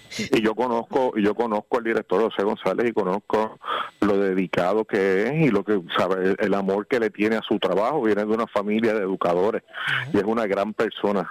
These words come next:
Speaker 1: pero es que él, él, él recibe órdenes.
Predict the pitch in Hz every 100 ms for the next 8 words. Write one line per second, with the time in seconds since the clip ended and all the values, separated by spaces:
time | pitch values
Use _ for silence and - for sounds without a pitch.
0 | - - 101 98 98 - 113 117 117 101
1 | 98 101 95 - 110 117 - 120 107 95
2 | 90 95 87